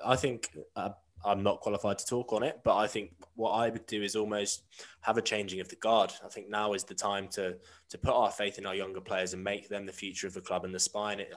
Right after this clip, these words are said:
I, in the same way that we had Ugo and, and Nick Evans and, and Danny and Joe and Robbo and Brownie as our spine of our team for all those years, I think now it's time to shift that on and have Marcus and March and, and, and Dombrandt and Murley, um, et cetera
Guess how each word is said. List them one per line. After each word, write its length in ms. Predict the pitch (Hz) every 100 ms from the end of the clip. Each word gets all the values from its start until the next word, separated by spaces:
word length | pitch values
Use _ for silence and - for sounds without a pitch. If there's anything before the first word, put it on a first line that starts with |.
| -
I, 120 | 104 - _ - - -
in 60 |
the 60 | 110
same 300 | - 127 120
way 160 | 113
that 120 | 113 107
we 120 | 101
had 320 | 104 104 - - -
Ugo 600 | 113 110 110 104 98 92
and, 280 | 92 90 90 101
and 220 | 92 92
Nick 240 | 101 95
Evans 500 | 104 104 101 95 90
and, 140 | 92 92
and 180 | 95
Danny 420 | 92 104 104 101 95
and 120 | 95
Joe 320 | 104 101 98
and 160 | 95 95
Robbo 400 | 104 101 95 92
and 140 | 90
Brownie 540 | 110 107 104 95 92 - - -
as 160 | 98 107
our 120 | 95
spine 360 | - 110 107
of 80 | 98
our 80 | 98
team 260 | - 110 98
for 120 | 104
all 80 | 98
those 260 | 98 92
years, 260 | 104 104 90
I 40 |
think 200 | 98 104
now 220 | 104 117
it's 160 | 107 -
time 180 | 107 98
to 120 | 95
shift 260 | - 98 -
that 140 | 87
on 180 | 107 107
and 160 | 92 90
have 200 | 95 - - - -
Marcus 480 | 110 110 101 95 -
and 120 | 92
March 360 | 101 104 - 95
and, 100 | 87
and, 200 | 92 82
and 140 | 95
Dombrandt 580 | 104 113 110 95 90 87
and 140 | 92 95
Murley, 560 | 104 104 98 92 90 _ -
um, 420 | 95 92 90 90
et 140 | 92 -
cetera 420 | 117 - 92